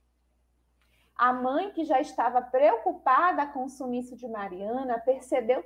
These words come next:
tudo. Desta vez, foi ela que investigou e confirmou. "É mesmo o lobo mau." Então, a mãe, que era muito esperta,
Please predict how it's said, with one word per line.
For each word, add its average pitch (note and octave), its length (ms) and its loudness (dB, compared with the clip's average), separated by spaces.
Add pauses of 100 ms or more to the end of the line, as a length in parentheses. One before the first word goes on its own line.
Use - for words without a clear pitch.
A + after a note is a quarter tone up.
(120)
tudo. F3 480 -12 (400)
Desta A3+ 400 0
vez, G#3 600 -8 (260)
foi D4+ 240 4
ela C4 240 4
que D#4 140 -10
investigou C4+ 1200 -4 (140)
e D4 120 0
confirmou. B3 840 -4 (1080)
"É E4 100 0
mesmo D#4+ 500 2
o F#4 60 4
lobo E4 420 4
mau." A3 460 -4 (560)
Então, B3+ 420 -6
a F4 120 -2
mãe, A#3 640 -6
que B3+ 180 -4
era A#3+ 220 4
muito F4+ 500 -2
esperta, B3+ 920 -4